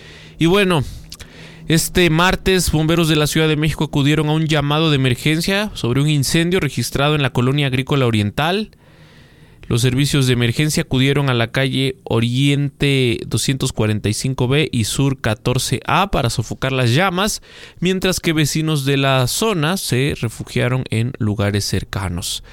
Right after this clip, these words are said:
Eh, no hay un informe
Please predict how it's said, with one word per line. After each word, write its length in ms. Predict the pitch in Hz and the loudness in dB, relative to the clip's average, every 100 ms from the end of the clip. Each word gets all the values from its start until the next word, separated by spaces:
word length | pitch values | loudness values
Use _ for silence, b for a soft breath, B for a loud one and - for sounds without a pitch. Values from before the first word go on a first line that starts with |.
| B B B B B - | B B B B B -4
Eh, 760 | 117 113 113 113 113 113 113 - | 0 2 2 2 2 2 0 -4
no 240 | - 139 214 | -2 0 2
hay 140 | 226 | 2
un 100 | 226 | 2
informe 640 | 220 160 156 160 151 113 | 0 0 2 2 2 -2